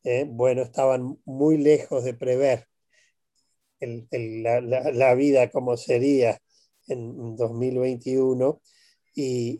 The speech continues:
y eventualmente estaban haciéndole,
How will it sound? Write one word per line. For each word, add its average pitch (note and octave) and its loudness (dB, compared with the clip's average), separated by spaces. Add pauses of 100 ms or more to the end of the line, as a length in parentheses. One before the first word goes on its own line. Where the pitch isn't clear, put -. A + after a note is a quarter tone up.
y B2+ 0
eventualmente B2 -2 (160)
estaban C3+ 0
haciéndole, A#2+ -2